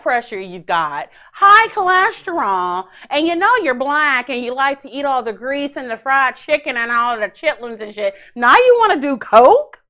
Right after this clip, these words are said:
You know what? Game over." <laughs> You know what I mean?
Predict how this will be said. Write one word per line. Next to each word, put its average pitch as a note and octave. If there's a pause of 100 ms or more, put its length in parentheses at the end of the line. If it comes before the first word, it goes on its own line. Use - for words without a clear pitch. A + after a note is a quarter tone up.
(440)
You C#5
know C#5
what? B4 (180)
Game D4
over." G3+
<laughs> -
You B3
know C#4+
what -
I -
mean? C4